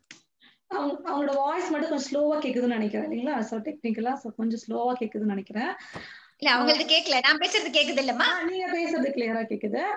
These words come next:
Speaker 1: ஆ,
Speaker 2: ஆ.
Speaker 1: வைஜெயந்தி மாலா அவங்களோட தான் இல்லையா? Correct எல்லாருக்கும். அவங்களோடது மட்டும் கொஞ்சம் ஸ்லோவா இருக்கு. வேற ஒண்ணும் இல்ல. ஆ, லேட்டா எங்களுக்கு வந்து கிடைக்குது.
Speaker 2: அஹ், connection ஏதாவது இதா இருக்கும், அதாவது.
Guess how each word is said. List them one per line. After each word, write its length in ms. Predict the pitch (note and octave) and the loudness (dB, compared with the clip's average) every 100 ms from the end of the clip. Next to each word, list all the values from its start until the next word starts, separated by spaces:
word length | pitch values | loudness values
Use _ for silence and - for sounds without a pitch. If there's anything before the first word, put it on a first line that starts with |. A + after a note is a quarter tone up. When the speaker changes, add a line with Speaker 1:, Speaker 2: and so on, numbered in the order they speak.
| - - - | -8 -20 -8
Speaker 1:
ஆ, 80 | B3+ | -2
Speaker 2:
ஆ. 180 | A#3+ A#3+ | 0 2
Speaker 1:
வைஜெயந்தி 460 | C#4+ E4 G4 F#4 D#4+ | 0 -2 -2 -2 0
மாலா 240 | C#4+ C4+ C4 | 0 -2 0
அவங்களோட 520 | B3 B3 B3 A#3+ A3 | 2 2 2 0 0
தான் 140 | A#3 | 0
இல்லையா? 220 | B3 D#4 | 0 0
Correct 300 | E4 B3+ B3+ | 0 -4 -2
எல்லாருக்கும். 500 | C4 A#3 A3 D4+ G#4+ | -2 -2 -2 -4 -2
அவங்களோடது 500 | C4 A#3+ B3 C4 A#3+ | -2 2 4 4 2
மட்டும் 300 | A3+ G#3+ G#3+ | 0 0 0
கொஞ்சம் 280 | G4 A3+ G#3 - | 0 0 -2 -2
ஸ்லோவா 340 | B3 A#3+ B3 | 2 4 2
இருக்கு. 220 | G#3+ - - | 0 -6 -18
வேற 220 | A3 G3+ | -8 -8
ஒண்ணும் 160 | G3 G3 | -8 -14
இல்ல. 140 | - _ _ _ _ _ _ - | -20 _ _ _ _ _ _ -8
ஆ, 120 | G#3 | -4
லேட்டா 440 | G3+ A#3 C4 C4 B3 | -2 0 0 0 0
எங்களுக்கு 320 | G3 G3+ G3 | -2 -2 -4
வந்து 100 | G3+ | -4
கிடைக்குது. 300 | G3 C4 - _ _ _ _ _ _ _ _ | -4 -10 -16 _ _ _ _ _ _ _ _
Speaker 2:
அஹ், 180 | A#3 B3 | -4 -2
connection 420 | B3 B3 C#4+ E4 | 0 0 -2 -2
ஏதாவது 340 | C#4 A#3 A#3+ A3+ | -2 0 0 0
இதா 140 | A3+ | -2
இருக்கும், 280 | G#3+ G#3+ G3 | -2 -6 -12
அதாவது. 400 | F#3 G3 F#3+ F#3+ | -10 -10 -10 -12